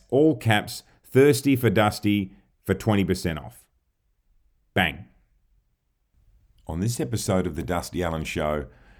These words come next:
we're chatting with Brendan Major. He's a Doctor of Philosophy in Neuroscience, holds a P H D in electrophysiological changes in female athletes post-concussion, and has a degree in kinesiology and exercise science.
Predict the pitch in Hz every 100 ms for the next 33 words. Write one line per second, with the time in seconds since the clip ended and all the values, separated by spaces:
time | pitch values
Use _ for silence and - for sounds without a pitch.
0 | - 104 143 - 151 135 117 107 85 92
1 | 90 80 80 73 64 62 60 - - _
2 | _ _ _ _ _ _ 147 160 139 131
3 | 127 123 117 - 95 110 - 98 101 87
4 | 87 110 110 90 - 73 62 80 113 -
5 | - _ _ _ _ - 143 170 160 120
6 | 120 131 107 98 113 107 95 95 90 117
7 | 120 165 135 135 117 120 104 101 98 104
8 | 95 - 98 101 92 85 82 - 104 107
9 | 104 92 - 92 - 85 78 - - 107
10 | - - 76 - 127 - 62 - _ _
11 | _ _ _ _ - 87 104 98 95 101
12 | 98 117 156 151 123 95 92 110 120 101
13 | 95 104 95 123 151 98 95 101 - 92
14 | 98 85 82 - 85 78 58 - -